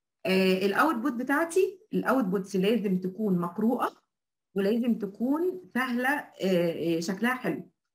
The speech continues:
لان احنا كمصممين بنحب الحاجات اللي شكلها جميل،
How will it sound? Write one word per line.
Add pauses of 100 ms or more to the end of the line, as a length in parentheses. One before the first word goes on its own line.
(240)
لان
احنا
كمصممين
بنحب
الحاجات
اللي
شكلها
جميل،